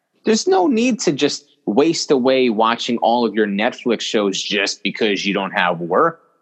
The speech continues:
today and tomorrow. Do some self-education and self-development and practice making yourself a better person so you can be a better, uh, community mem-,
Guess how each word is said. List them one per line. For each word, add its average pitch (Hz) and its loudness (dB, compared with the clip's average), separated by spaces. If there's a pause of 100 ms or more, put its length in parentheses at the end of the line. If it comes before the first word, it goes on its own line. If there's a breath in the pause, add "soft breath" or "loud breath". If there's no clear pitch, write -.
(120)
today 92 0
and 82 -8
tomorrow. 95 0 (800)
Do 269 2
some 262 -2 (180 loud breath)
self-education 202 0
and 98 -6
self-development 156 -2 (320)
and 143 -2
practice 143 -2 (420)
making 151 -2
yourself 147 0
a 139 2
better 123 0
person 156 -2
so - -2
you 117 4
can 113 -2
be 151 0 (200 loud breath)
a 107 4
better, 120 2 (220)
uh, 107 2
community 143 0
mem-, 90 -4